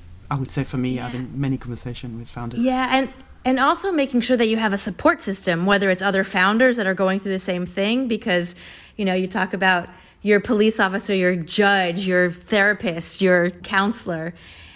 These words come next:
Speaker 2: And I, as running accelerators and being in these networks and the human A P I part of it, there's massive value in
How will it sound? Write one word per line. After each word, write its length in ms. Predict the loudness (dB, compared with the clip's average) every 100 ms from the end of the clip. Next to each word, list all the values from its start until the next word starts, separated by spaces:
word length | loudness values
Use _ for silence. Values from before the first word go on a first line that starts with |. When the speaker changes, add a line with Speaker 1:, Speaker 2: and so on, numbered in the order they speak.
| -10
Speaker 2:
And 240 | -2 0 0 -6 -20 -6
I, 280 | 0 2 2
as 260 | 0 -2 -2
running 240 | 0 2 0
accelerators 1000 | -2 -2 0 0 0 0 -2 -2 -4
and 100 | -4
being 260 | 0 2 2
in 60 | 0
these 200 | -4 0
networks 500 | 0 0 -2 -2 -4
and 120 | -6
the 60 |
human 340 | -4 -2 -2 -2
A 100 | -4
P 180 | -4 0
I 160 | 0
part 300 | 0 -4 -2
of 100 | -2
it, 180 | -6 -8 -14 -18 -6
there's 180 | -2 0
massive 540 | 2 2 0 -2 -4
value 600 | -4 0 0 2 0 0
in 260 | 0 -2 -4